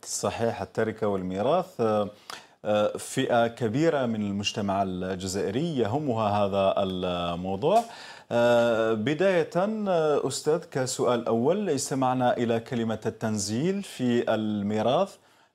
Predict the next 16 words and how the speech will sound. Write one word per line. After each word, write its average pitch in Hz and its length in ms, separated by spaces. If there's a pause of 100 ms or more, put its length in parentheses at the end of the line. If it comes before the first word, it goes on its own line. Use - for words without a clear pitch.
من، 123 480
آه، 107 460
ربما، 113 460
أو 101 560
علاقة 117 600
الأحفاد 113 1080
بحقهم 120 1300
في 117 280
الميراث، 113 720
آه، 110 320
من 107 240
الجد، 107 920
خاصة 127 600 (380)
إذا 117 500
توفي 113 580 (220)
الابن، 123 480